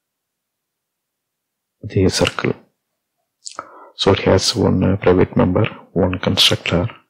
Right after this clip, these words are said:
Then these two method belongs to the iCircle contract. So iCircle just defined these two,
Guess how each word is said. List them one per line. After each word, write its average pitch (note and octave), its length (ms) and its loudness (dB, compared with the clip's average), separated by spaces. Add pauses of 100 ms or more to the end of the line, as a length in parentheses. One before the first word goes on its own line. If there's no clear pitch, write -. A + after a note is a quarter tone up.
(440)
Then F#2+ 580 0 (380)
these A2+ 180 0
two A#2+ 180 0
method G2+ 640 2
belongs F#2 360 0
to G2 140 2
the - 280 0 (1400)
iCircle G2 500 0
contract. - 580 -4 (840)
So - 500 0 (140)
iCircle A#2 1000 0 (200)
just A#2 340 0
defined A2 640 2
these G2+ 240 0
two, G#2 480 0